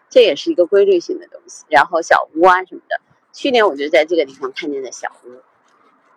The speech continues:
哎，明天早上不行，后天早上也不行，但星期一的时候我会一早就出来，然后来观鸟，然后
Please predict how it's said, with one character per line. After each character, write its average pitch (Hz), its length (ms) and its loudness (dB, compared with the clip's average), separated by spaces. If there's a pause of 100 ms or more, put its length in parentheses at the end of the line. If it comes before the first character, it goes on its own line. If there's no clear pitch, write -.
哎， 185 260 -10
明 190 220 0
天 262 160 0
早 226 160 2
上 180 200 -2
不 180 100 -18
行， - 240 -8
后 254 160 0
天 214 180 2
早 185 180 -2
上 160 200 -6
也 160 100 -14
不 - 100 -20
行， - 200 -10 (400)
但 220 100 0
星 254 180 2
期 269 180 -2
一 294 60 4
的 302 140 2
时 196 120 -12
候 156 60 -16
我 233 80 -16
会 339 120 -4
一 349 100 -6
早 - 320 -2
就 156 100 -18
出 - 220 -18
来， 156 180 -2 (720)
然 143 120 -20
后 143 80 -20 (120)
来 131 160 -14
观 160 200 -2
鸟， 151 140 2 (440)
然 - 100 -20
后 - 60 -20